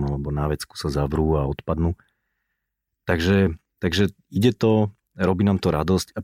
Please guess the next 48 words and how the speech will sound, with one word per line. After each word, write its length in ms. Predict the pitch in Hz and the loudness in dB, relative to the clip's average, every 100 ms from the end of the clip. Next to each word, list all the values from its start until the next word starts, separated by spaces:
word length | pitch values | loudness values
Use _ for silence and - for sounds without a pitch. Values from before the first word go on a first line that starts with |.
| _ | _
paradoxne 420 | - 107 101 - | -2 0 2 0
potom 220 | - - | -2 0
na 120 | 90 85 | 0 0
takých 260 | - - | -4 -8
trhoch 280 | - 87 85 | -4 0 0
ako 80 | 80 | -2
Dobrý 400 | 73 92 87 80 | 0 2 2 0
trh 340 | - 78 76 | 0 0 0
a 140 | 71 85 | -2 -4
tak 180 | - 76 | -4 -4
ďalej, 320 | 82 80 80 | -2 0 0
že, 200 | 73 76 76 76 | -2 -2 0 0
e, 60 | 73 78 85 85 85 - - 69 | -2 -4 -6 -6 -6 -8 -8 -6
urban 360 | 85 85 87 82 | -2 0 0 0
markety, 560 | 80 78 - - 76 - - _ _ _ | 0 -2 -6 -6 -8 -8 -18 _ _ _
tam 160 | - | -4
príde 240 | 92 110 113 | 0 2 4
aj 140 | 92 | 2
toľko 260 | - 107 - | 0 0 0
klientov, 600 | - 90 90 85 87 87 | 0 2 4 2 2 2
to 80 | 85 | 0
bolo 160 | 82 82 | -2 -2
vždy 100 | 85 | -2
také 220 | 92 80 | -4 -2
šokujúce, 440 | - 78 85 - | -2 -2 -2 -2
že 120 | 82 | 0
ja 80 | 85 | 0
tam 80 | 82 | 0
predávam 360 | 87 82 82 82 | -2 0 0 -2
trička 520 | - 73 - 82 78 | -4 -6 -4 -2 -2
a 20 | |
príde, 380 | - 78 80 78 | -4 -2 0 -2
príde 480 | - 78 80 78 78 87 90 85 80 | -2 -2 0 0 -2 -4 -4 -4 -4
náš 300 | 80 76 82 | -2 -2 -2
nejaký 260 | 78 - | -4 -6
klient 340 | - 78 78 78 | -4 -2 0 0
z 140 | 78 | -2
ateliéru 400 | - 82 82 80 | -2 0 2 0
a 80 | 78 | 0
pozerá, 320 | 90 85 80 | 0 0 0
že: 80 | 82 | 0
„Braňo, 400 | 85 85 87 87 | -2 -2 -2 -2
že 100 | - | -6
čo 140 | - | -8
ty 100 | 90 | -4
tu 140 | 92 87 | -2 -2
robíš?“ 320 | 82 85 | -2 -2
A 80 | 80 | 0